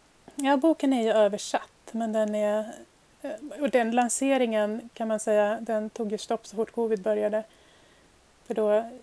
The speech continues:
eh, nej, men jag lägger tid hemma på att, eh, vila och bli frisk. Och så lite på lans-, jag har precis publicerat den, min, den första studien i min doktorandprojekt.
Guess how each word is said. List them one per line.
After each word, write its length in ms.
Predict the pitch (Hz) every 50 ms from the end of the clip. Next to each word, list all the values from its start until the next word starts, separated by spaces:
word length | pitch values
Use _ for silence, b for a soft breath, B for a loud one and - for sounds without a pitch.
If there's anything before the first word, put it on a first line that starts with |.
| 233 233 - _ _ _ _ _ -
eh, 460 | 247 226 214 214 214 208 208 202 202 202 - _ _ _ _ _ _ _ _ _ _ _ _ _ _ -
nej, 140 | 262 240 226
men 60 | 220
jag 180 | 214 208 208
lägger 180 | 220 240 254 262
tid 240 | - - 233 220 196
hemma 300 | 208 208 208 196 196 190
på 280 | - - 214 196 190
att, 500 | - 185 190 - - _ - _ - -
eh, 240 | 202 190 190 190 190 185 - b b b b b b b b b b b b -
vila 400 | 202 202 175 170 175 196 277 254 - - _ _
och 80 | - 247
bli 140 | 214 233 214
frisk. 440 | - - 233 294 330 - - - - - - - -
Och 180 | 262 277 285
så 100 | - 320
lite 680 | 294 320 339 349 320 294 254 220 202 - - - 214
på 180 | 196 - 214 202
lans-, 300 | 190 190 185 - - - -
jag 120 | - 240 220
har 180 | 226 226 226
precis 380 | 226 - - 262 - - 269 226
publicerat 560 | - 254 240 240 240 - 247 233 233 220 -
den, 220 | - 233 220 220 214 b b b b b b b
min, 160 | 247 240 214
den 100 | - -
första 280 | - 262 233 - 233
studien 440 | 214 - - 233 220 214 196 214 208
i 60 | 208
min 100 | 208 208
doktorandprojekt. 840 | 202 208 - - - 208 208 202 196 190 185 180 208 196 190 190